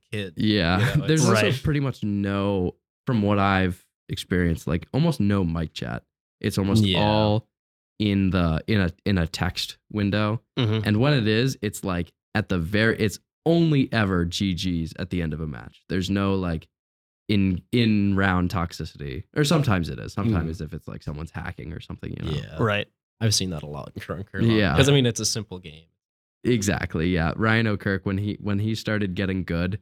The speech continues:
Speaker 2: people accused him of being a hacker, and that was,
Speaker 3: <laughs>
Speaker 2: that was how he knew he was having a good round. He's like, "Oh, you know, this round I'm not really, I, I haven't really found my stride. I'm not doing so well. But if next round, you know, oh,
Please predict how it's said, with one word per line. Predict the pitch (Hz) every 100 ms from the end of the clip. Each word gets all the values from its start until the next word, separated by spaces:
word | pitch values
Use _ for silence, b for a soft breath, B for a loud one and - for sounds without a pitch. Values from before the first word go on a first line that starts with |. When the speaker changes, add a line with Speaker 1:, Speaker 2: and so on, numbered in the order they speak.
| _ _ _ -
Speaker 2:
people | 107 - 101 95 - -
accused | 98 - 98 87 -
him | 92 92
of | 85
being | 95 92
a | 90
hacker, | 87 87 85 95 98 120
and | 156 226
that | 233
was, | 240 -
Speaker 3:
<laughs> | 240 - -
Speaker 2:
that | -
was | 151 135
how | 127
he | 127 110
knew | 101 107
he | 107
was | 98 92
having | 95 92 98
a |
good | 87 90 90
round. | 87 92 95
He's |
like, | 95 92
"Oh, | 123 127 117
you | 110
know, | 104 101 - _ _ -
this | 131 131
round | 120 117
I'm | 110
not | 104 107
really, | 104 104 104 95 -
I, | 101
I | 92 107
haven't | 104 104 -
really | 101 98
found | 101 92
my | 92 90
stride. | - 92 90 90
I'm | 95 95
not | 90
doing | 95 90
so | 87 87
well. | 85 85 90 _ _ -
But | 98
if | -
next | 120 123 -
round, | 107 98 98
you |
know, | 92 78
oh, | 120